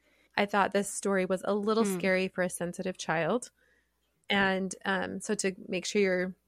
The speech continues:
Speaker 1: choosing a time for when it would be right for your child, and some children, like Sarah, you were saying, could, uh, potentially come into it a yo-, lot younger. You've
Speaker 2: Yeah.
Speaker 1: done that in your library. Um,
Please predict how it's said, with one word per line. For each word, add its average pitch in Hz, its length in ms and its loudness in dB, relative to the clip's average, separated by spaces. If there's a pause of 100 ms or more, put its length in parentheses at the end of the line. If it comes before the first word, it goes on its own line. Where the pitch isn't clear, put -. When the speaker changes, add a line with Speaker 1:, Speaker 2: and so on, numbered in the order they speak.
(440)
Speaker 1:
choosing 311 320 4
a 214 100 6
time 202 360 2
for 214 160 0
when 196 140 4
it 185 60 4
would 185 120 2
be 196 80 0
right 180 300 4
for - 80 -4
your 214 120 2
child, 190 340 0
and 202 140 0
some 196 160 2
children, 196 300 0
like - 160 -6
Sarah, 190 180 0
you 202 100 2
were 202 80 0
saying, 196 280 -4
could, 185 200 -4 (1040)
uh, 196 220 0
potentially 208 400 0
come 196 180 -2
into 185 360 2
it 180 80 4
a 175 120 4
yo-, 175 220 2
lot 180 180 4
younger. 233 260 4
You've 208 180 2
Speaker 2:
Yeah. 196 80 6
Speaker 1:
done 190 100 4
that 175 220 2
in 185 100 0
your 180 420 2
library. 220 720 4 (840)
Um, 190 540 -2